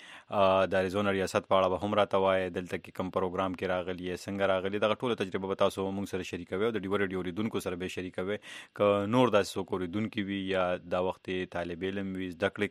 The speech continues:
کوي او غواړي چې امریکې ته د زده کړو لپاره راشي، وړاندې نور زده کړې وکړي، مفت یا څه خرچه پې هم را نشي، دغه ټولې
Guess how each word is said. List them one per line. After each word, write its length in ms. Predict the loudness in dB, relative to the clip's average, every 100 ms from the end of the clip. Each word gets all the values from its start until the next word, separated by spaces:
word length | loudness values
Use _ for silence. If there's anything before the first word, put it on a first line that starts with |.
| -2
کوي 180 | -4 -4
او 60 | 0
غواړي 220 | 2 0 -2
چې 60 | -6
امریکې 400 | -6 -6 -6 -4
ته 40 | -4
د 180 | -4 -2
زده 100 | -2
کړو 160 | 0 -2
لپاره 340 | -2 -2 -2
راشي، 220 | -4 -6 -6
وړاندې 400 | -4 -4 -6 -10 -14 -20 -16 -2 2
نور 160 | 4
زده 180 | 4 0 -2
کړې 120 | -4
وکړي، 260 | -6 -6 -6 -8 -10 -6 0
مفت 300 | 0 -2 -2
یا 60 | -2
څه 120 | -2 -6
خرچه 200 | -2 -2 -2
پې 160 | -4
هم 160 | -2 -2
را 20 | -4
نشي، 140 | -4
دغه 160 | -4 -2
ټولې 140 | -4